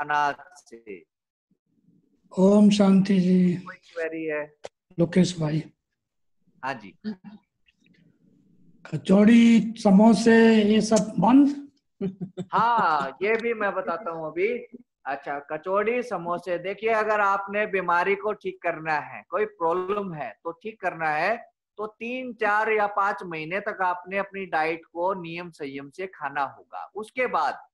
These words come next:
Speaker 1: Sunday को या जैसे आज फ्रा-, Friday है, वहां तो फ्राइडे,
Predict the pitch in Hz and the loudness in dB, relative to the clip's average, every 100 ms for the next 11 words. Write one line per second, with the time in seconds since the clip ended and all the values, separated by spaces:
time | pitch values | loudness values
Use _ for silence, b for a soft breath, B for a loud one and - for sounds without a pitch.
0 | _ _ - 185 196 226 226 208 190 196 | _ _ -10 -8 -4 -2 -2 -2 -2 -2
1 | 202 196 185 190 180 180 180 185 180 160 | -2 -4 -6 -4 -2 -2 -4 -10 -8 -6
2 | 156 156 - 165 170 196 175 160 151 147 | -4 -6 -4 -2 -2 -2 -2 -2 -4 -4
3 | 151 156 147 143 147 | -6 -8 -6 -6 -6